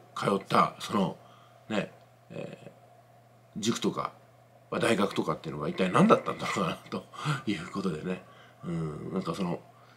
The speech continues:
学べば学ぶほど、学んだことのね、間違いっていうのもね、学べるかなっていう、まあ、そんな時間でございました。明日やろうはバカ野郎でございます。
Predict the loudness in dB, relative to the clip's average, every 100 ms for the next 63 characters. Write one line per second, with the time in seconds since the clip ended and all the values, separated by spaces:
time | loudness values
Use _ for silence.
0 | -20 -20 -20 -2 6 8 10 10 10 8
1 | 10 10 8 6 6 6 4 6 10 10
2 | 10 6 2 2 0 -2 2 4 4 4
3 | -6 -6 -2 -2 -2 -4 2 4 2 0
4 | -6 -8 -10 -12 -14 -20 -20 -14 -6 0
5 | 2 2 0 -8 -20 -20 -20 -16 -6 -4
6 | -4 -4 -2 -2 -2 -2 -4 -4 -4 0
7 | 2 2 0 -2 0 0 0 -6 -8 -8
8 | -8 -12